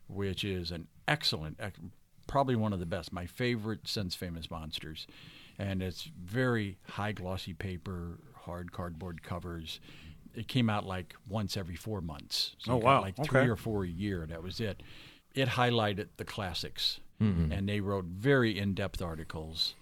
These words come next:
Speaker 1: and, uh, covered a lot of material, and they were very thick. And they started off with photo covers, but then somewhere around issue twelve, they started doing painted covers, which were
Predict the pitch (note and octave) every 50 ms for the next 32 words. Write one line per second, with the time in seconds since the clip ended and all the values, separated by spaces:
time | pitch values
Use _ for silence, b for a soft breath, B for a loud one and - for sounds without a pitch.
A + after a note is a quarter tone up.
0 | b b b b b - F2 F2 F2 E2+ E2+ E2+ E2 F2 E2+ E2+ E2+ E2+ - -
1 | - G#2+ F#2 F#2+ E2+ F2 F2+ F#2+ G#2+ A#2 B2 C3 A#2+ A2 - - - G2 F#2 F2+
2 | F2+ F2 D#2 E2 D#2+ D#2 G2 G#2+ A#2 A#2 G#2+ - - - A2 F#2+ F2+ - - -
3 | b b b b b b b b - - G2+ G2 G2+ F#2 - - C3+ C3+ C#3+ C#3+
4 | B2 B2 A#2+ A#2+ A2+ - G#2 - - - - D3 E3 D#3+ C3 G#2+ - - - F#2
5 | E2 D#2+ E2+ E2+ F#2 A2 - - - - _ _ _ _ _ _ _ _ _ _
6 | - G#2+ E2 - A#2 A#2 A#2+ B2 A#2+ A#2+ A#2 G2+ - - B2+ B2 B2+ B2 A#2 A#2
7 | A2 A2 G#2+ G#2 G2+ G2+ G#2+ - - G#2+ F2+ - - A#2+ A#2+ A#2+ A#2+ A#2+ A2+ G#2+
8 | G2 F#2 - - G2+ G2+ G2 E2+ A2 G2+ F2+ E2+ E2 - - D#3+ F3+ G3+ - -
9 | F#2+ - - - - C#2 B1+ D2+ C#2 C#2+ D#2 - D#2 D#2 - - - C#2+